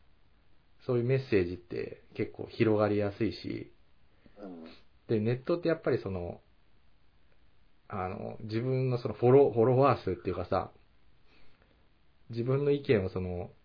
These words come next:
Speaker 1: どんだけの人が見てくれるかっていうのはさ、多い方がさ、
Speaker 2: うん。
Speaker 1: あの、影響力を持つじゃない。
Speaker 2: そりゃそう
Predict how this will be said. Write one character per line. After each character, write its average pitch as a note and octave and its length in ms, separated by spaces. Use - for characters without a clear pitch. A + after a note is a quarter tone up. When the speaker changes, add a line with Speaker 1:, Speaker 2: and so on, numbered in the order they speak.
Speaker 1:
ど A2 160
ん A#2+ 60
だ A#2+ 100
け C#3 100
の G2+ 100
人 F#2+ 180
が F#2 80
見 G#2 160
て G2+ 100
く G2 140
れ F#2+ 80
る F#2 80
か F2+ 100
っ F2+ 80
て - 80
い F2 60
う - 20
の D#2+ 60
は - 80
さ、 - 180
多 C3+ 200
い G#2 60
方 F#2 160
が F2+ 120
さ、 - 280
Speaker 2:
う - 20
ん。 - 60
Speaker 1:
あ F#2+ 100
の、 F#2 240
影 C3 220
響 D3 140
力 G2+ 220
を - 20
持 A2+ 140
つ G#2 120
じ F2 60
ゃ - 60
な - 80
い。 - 80
Speaker 2:
そ G#2+ 60
り G2 60
ゃ F#2+ 60
そ - 160
う F2+ 180